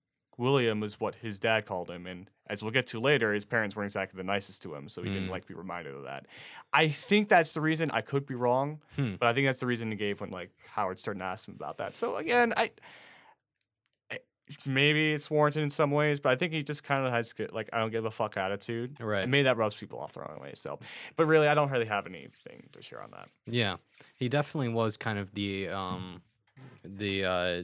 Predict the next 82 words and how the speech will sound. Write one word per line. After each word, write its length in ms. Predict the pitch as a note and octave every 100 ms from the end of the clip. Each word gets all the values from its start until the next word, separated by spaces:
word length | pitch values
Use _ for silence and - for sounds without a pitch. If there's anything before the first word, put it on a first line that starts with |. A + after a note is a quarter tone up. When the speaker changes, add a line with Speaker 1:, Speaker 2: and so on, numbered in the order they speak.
| G#2
Speaker 2:
kind 180 | G#2+ G2
of 60 |
the 60 | F#2
loudmouth 600 | F2 F2 F#2 G2 G2 -
of 80 | G2+
the 80 | G2
band 340 | G2+ G2+ G#2
throughout 260 | A2 G2+ G2+
the 80 |
nineties. 480 | G#2 G2+ G#2+ G#2+ G#2 - -
Speaker 1:
I 40 |
mean, 220 | A#2 A#2+ D#3+
he, 60 | -
Speaker 2:
Um, 60 | - -
I 60 | -
Speaker 1:
I 80 | C#3
mean, 220 | C#3+ C3+
Speaker 2:
remember 120 | B2+
Speaker 1:
a 40 | C3+
lot 140 | D3
of 60 | C#3+
bands 240 | B2 A2+
kinda, 200 | - A2+
like, 180 | G#2 -
can, 280 | - G2 - _
he's, 500 | - - - C3 C3
he 100 | D3
even 220 | D3+ D3 A#2+
s-, 140 | -
admitted 340 | B2+ A#2 A2
that 120 | G2 F#2
sometimes, 500 | A2 A2 G#2 G2+ A#2
yeah, 180 | G#2+
maybe 220 | G2 G#2 G#2+
I 40 |
was 140 | G2+
a 40 | G#2
little 100 | G2
too 160 | G#2+
tyrannical 600 | F#2 G#2+ G2+ G2+ F#2 F2+ E2+
with 120 | -
it, 220 | E2+ - -
Speaker 2:
Right. 260 | G2 F2
Speaker 1:
how 80 | F#2+
I 80 | F#2
ran 220 | F#2 F#2
it. 120 | F2 - _ _ _ _ _ -
Speaker 2:
Yeah, 260 | A#2 G#2 F2 _ _
for 160 | - C#3
sure. 260 | C#3+ F2+ -
But 100 | C3+
we'll, 200 | D#3 G3 -
well, 180 | D3+
let's 160 | F3 -
get 140 | G#3 D#3
out 160 | C#3
of 140 | B2 A2
the, 200 | A2 G2+
uh, 240 | F#2+ F#2+
the 160 | F#2+ G2
personal 440 | - G#2 - G2+ F2+
aspects 440 | F2+ - F2+ -
of 100 | F#2
the 100 | F#2
Speaker 1:
Yeah, 200 | B2 A2
I 40 | G2+
Speaker 2:
band 100 | D3+
Speaker 1:
don't 140 | C#3+
like 160 | G#2+ F#2+
focusing 400 | F2+ E2 - A2+
Speaker 2:
and, 180 | B2 -
Speaker 1:
on 60 |
that 80 | -
stuff. 320 | C#3+ B2+ G3 -
Speaker 2:
<laughs> 40 |
and 220 | B2 B2
get 160 | D3 D3+
into 200 | C#3+ B2+
the 120 | A#2+
actual 300 | A#2 - F#2
music 440 | F#2 A2+ G2 -
here. 160 | -